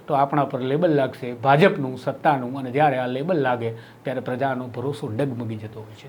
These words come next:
જોઈએ હવે આ પ્રકારના કાર્યક્રમોમાં આ જ પ્રકારે, આ જ પ્રકારની વાતો થતી રહે છે કે પછી ધર્મનિરપેક્ષતાની સ્થાનને યોગ્ય ગણી અધિકારીઓ અગાઉથી જ આ કલાકારોને પ્રમાણમાં રહેવાના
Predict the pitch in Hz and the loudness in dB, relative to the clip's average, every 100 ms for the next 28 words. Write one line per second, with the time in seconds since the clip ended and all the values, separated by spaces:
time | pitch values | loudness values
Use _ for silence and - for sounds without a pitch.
0 | 117 160 180 175 - - - - - 131 | -2 0 0 -8 -16 -20 -20 -20 0 2
1 | 123 117 - 123 143 147 143 131 120 127 | 2 -4 -8 -4 0 2 2 0 -4 -4
2 | 131 123 151 156 151 156 160 - - 135 | -4 -2 -2 0 0 -2 -4 -12 0 4
3 | 156 151 143 143 143 147 156 151 - - | 4 4 -2 4 4 4 0 -4 -14 -2
4 | 135 151 - 139 156 147 147 131 135 185 | 0 0 -2 0 4 4 2 2 0 -2
5 | - 147 180 175 139 131 127 117 151 120 | -4 -2 2 2 2 -2 -6 -2 -2 -2
6 | 101 - - - - - 151 143 135 131 | -12 -16 -20 -20 -6 0 2 2 0 2
7 | 175 180 180 143 127 120 120 - - - | 4 4 2 -2 0 -6 -10 -20 -20 -20
8 | - 160 165 160 139 127 127 190 240 202 | 0 4 4 4 0 -2 4 8 8 8
9 | 151 151 147 127 160 156 143 135 135 151 | 8 6 4 2 2 4 4 2 4 6
10 | 160 156 254 120 117 - - 120 113 143 | 6 8 6 6 -2 -14 -8 -4 2 4
11 | 151 147 139 147 214 139 135 185 196 165 | 6 4 4 2 -2 0 4 6 8 6
12 | 139 131 127 180 | 6 4 2 0